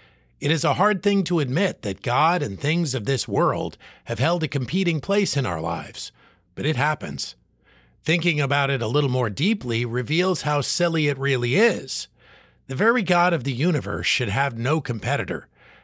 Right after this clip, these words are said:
especially in the life of a committed believer.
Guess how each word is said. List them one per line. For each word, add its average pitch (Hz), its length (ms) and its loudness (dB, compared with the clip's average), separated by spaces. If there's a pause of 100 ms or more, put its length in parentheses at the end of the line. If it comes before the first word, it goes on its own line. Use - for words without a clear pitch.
especially 170 580 0
in 123 100 0
the 113 80 -2
life 110 280 0
of 107 120 -2
a 101 40 0
committed 98 440 -6
believer. 90 520 -4